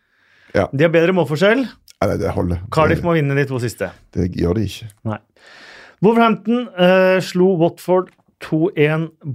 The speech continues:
Speaker 2: borte, og da begynner de, ja, den er ganske hard, den kampen om sjuendeplassen der.
Speaker 1: Mm.
Speaker 2: Eh, mellom de,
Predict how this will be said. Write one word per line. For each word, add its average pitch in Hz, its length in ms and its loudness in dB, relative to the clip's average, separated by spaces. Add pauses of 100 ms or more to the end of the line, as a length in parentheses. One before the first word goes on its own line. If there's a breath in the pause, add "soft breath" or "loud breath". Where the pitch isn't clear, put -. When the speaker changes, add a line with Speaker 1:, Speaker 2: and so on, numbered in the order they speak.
(160)
Speaker 2:
borte, - 640 2 (360)
og 151 160 -2
da 143 340 2
begynner 139 400 -2
de, 135 280 0 (460)
ja, 139 100 0
den 143 140 4
er 185 140 2
ganske 180 300 -2
hard, 180 140 4
den 180 100 0
kampen 156 220 -2
om 147 40 -4
sjuendeplassen 139 480 0
der. 233 160 0 (240)
Speaker 1:
Mm. 113 440 0 (280)
Speaker 2:
Eh, 123 220 2
mellom 143 300 0
de, 135 120 0